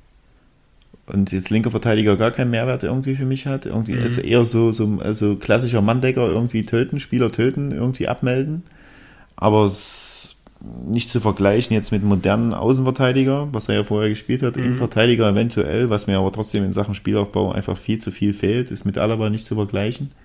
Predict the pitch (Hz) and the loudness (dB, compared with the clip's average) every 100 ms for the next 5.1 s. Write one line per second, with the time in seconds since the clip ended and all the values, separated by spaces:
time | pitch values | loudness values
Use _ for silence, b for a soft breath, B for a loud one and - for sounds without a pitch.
0 | - 127 127 139 147 B B - - 98 | -10 -6 -6 -8 -10 B B -18 -4 -2
1 | 92 - 82 92 95 82 80 - 90 95 | -2 -4 -2 0 -2 -4 -6 -4 -4 -4
2 | - - 95 104 101 90 - - - 95 | -6 -6 -2 0 0 -2 -6 -8 -2 -2
3 | - 71 95 92 95 95 98 - 92 90 | -2 -4 0 2 0 0 -6 -2 2 2
4 | 104 120 110 101 98 - 95 107 113 113 | 4 2 2 2 2 0 -2 0 0 -4
5 | - | -10